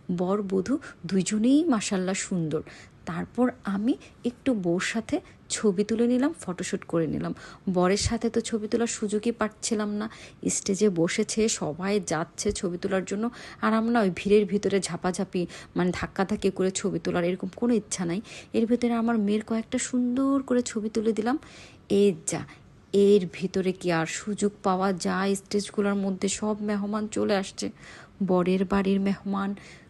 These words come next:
কনের বাড়ির মেহমান, সবাই তো কনেকে একদম ঘিরেই ধরে রেখেছে। এখন যে একটু ভালো করে একটু ভিডিও শ্যুট করব বা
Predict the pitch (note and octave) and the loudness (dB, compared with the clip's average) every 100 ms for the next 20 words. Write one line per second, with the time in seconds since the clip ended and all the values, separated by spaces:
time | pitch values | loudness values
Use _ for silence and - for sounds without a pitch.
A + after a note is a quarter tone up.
0 | - G3 G3+ G#3+ A3+ A3+ A3 A3+ A3 G#3 | -6 2 4 4 4 2 4 2 2 -2
1 | G#3+ G#3+ G#3 - - - A#3+ G3+ F#3 F#3+ | -2 -4 -4 -10 -16 -6 0 0 2 0
2 | F#3+ G3 G3 G3 G3 F#3+ F#3+ F3+ F3 F#3+ | 0 0 0 0 -2 -2 -2 -2 -2 -2
3 | F3 - F3+ F3+ F#3 E3+ E3 E3 D#3+ - | -4 -4 0 4 4 2 0 0 0 -4
4 | F3+ F3+ F3 - - E3+ F#3 G3+ F#3+ G3 | -8 -8 -10 -14 -12 -8 -4 -2 -2 -2
5 | - G#3 F3+ F3+ F3+ F3+ G3+ G3+ G#3+ G3 | -2 -2 -2 -4 -4 -2 -2 0 -2 -2
6 | E3+ D#3+ E3+ F#3 G3+ - - G3 F3+ F3+ | -2 2 0 0 -6 -4 0 2 0 -2
7 | F#3+ | -2